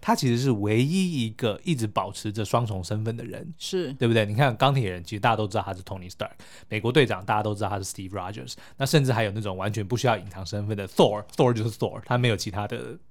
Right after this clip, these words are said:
Speaker 1: 的，的身-，的身份或者是分身之类的哦。那可是 Spider-Man 呢，因为他原本是 Peter Parker，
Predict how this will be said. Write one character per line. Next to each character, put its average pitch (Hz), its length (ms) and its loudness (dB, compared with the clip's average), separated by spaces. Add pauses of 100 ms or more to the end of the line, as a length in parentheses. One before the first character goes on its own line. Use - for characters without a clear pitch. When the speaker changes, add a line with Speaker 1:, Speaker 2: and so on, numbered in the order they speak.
(100)
Speaker 1:
的， 92 200 -10
的 98 180 -4
身-， 110 300 0 (160)
的 117 120 0
身 123 240 2
份 113 160 0
或 101 120 -2
者 90 100 -8
是 110 180 -4
分 101 240 -2
身 98 220 -4
之 101 140 -8
类 101 240 -4
的 - 100 -8
哦。 131 200 -8 (320)
那 226 100 4
可 135 120 6
是 147 100 4
Spider-Man 151 560 6
呢， 95 160 -8
因 117 80 -4
为 131 80 -2
他 117 240 4
原 101 180 -2
本 90 100 -6
是 104 80 -10
Peter 104 240 -2
Parker， 104 380 -4